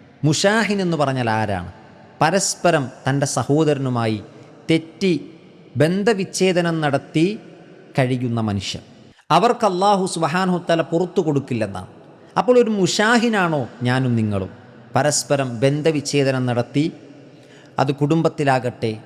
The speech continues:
മാതാപിതാക്കളുമാകട്ടെ, ഭാര്യ ഭർത്തൃ ബന്ധമാകട്ടെ,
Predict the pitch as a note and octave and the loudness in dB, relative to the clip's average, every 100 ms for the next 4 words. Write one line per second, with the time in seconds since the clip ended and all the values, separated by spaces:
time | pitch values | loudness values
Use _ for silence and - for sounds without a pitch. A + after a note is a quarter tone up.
0 | - C3 D3 E3 F3 E3+ E3 D#3+ D3 C#3 | -2 0 4 4 4 2 0 -2 -2 0
1 | B2 A#2+ A#2+ A2 - - A2+ C3 E3+ F#3+ | -2 -2 -4 -6 -8 -6 2 4 4 4
2 | F3+ - E3 D#3 D3 C#3 B2+ B2 - | 0 0 -2 0 0 0 -2 -4 -4